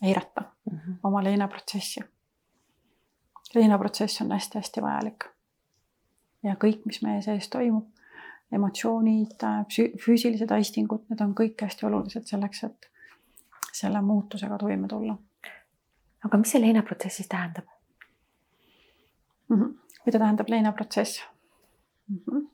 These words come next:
Speaker 1: Ahaa. Võid veel natukene täpsustada?
Speaker 2: Ega
Speaker 1: Mida
Speaker 2: mõtlen,
Speaker 1: sa mõtled
Speaker 2: et,
Speaker 1: selle
Speaker 2: et kui me,
Speaker 1: küsimusega?
Speaker 2: et, et kui me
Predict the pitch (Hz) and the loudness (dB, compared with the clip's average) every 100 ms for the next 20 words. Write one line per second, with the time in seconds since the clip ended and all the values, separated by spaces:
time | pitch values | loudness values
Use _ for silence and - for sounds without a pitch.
0 | _ _ _ _ _ - 190 240 214 202 | _ _ _ _ _ -18 -8 -4 -2 -4
1 | - - - - - 247 262 202 - - | -14 -20 -20 -2 2 6 8 8 4 -4
2 | 190 214 - 151 - 214 - _ - - | -4 -4 -6 -8 -4 -4 -6 _ -18 -14
3 | - - 202 208 220 202 190 208 208 214 | -8 0 4 8 8 6 4 0 -2 0
4 | 208 214 208 202 196 220 - - - - | 4 8 10 10 6 0 -12 -10 -8 -8
5 | - - _ _ - - 214 202 | -10 -20 _ _ -6 0 4 4